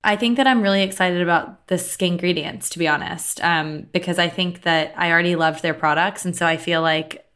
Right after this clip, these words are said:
not having the kind of big plastic packaging, just, it feels much better, right? And having that refillable, but Face Gym as well, the electrolyte cleanser from Face Gym, they're doing really great things with their packaging.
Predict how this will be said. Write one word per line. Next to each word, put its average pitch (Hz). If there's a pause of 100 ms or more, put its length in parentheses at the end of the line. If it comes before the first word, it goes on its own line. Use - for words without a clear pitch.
(100)
not 175
having 165
the 160
kind 160
of 160
big 160
plastic -
packaging, 180
just, - (280)
it 165
feels 175
much 165
better, 156
right? 170
And 156
having 156
that 156
refillable, 156 (380)
but 175
Face 180
Gym 165
as 160
well, 151
the 170
electrolyte 165
cleanser 170
from 165
Face 160
Gym, 160
they're 165
doing 165
really 160
great 160
things 156
with -
their 208
packaging. 156